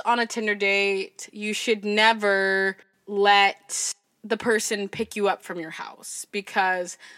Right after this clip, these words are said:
I feel like the people on Tinder, not everybody, but fifty percent of people are weird on there.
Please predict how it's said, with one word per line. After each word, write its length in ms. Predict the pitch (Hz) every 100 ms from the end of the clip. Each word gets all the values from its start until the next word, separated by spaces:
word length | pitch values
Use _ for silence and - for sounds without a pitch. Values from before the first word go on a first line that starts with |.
| - - -
I 20 |
feel 140 | 269
like 120 | 330
the 60 | 381
people 280 | 370 359 381
on 120 | 370
Tinder, 760 | - - 214 196 190 190 196 202 _ _ _ _ _ _ -
not 220 | 233 294
everybody, 800 | 269 294 269 226 202 196 185 180 - - _ _
but 1300 | 196 233 233 226 220 220 214 214 208 202 202 196 190
fifty 420 | - - 370 415
percent 540 | 415 330 - - 262 247
of 160 | 220
people 640 | - 247 - 269 269 262 -
are 200 | 226 208
weird 420 | 185 190 190 175
on 220 | 156 92
there. 400 | 104 104 64 -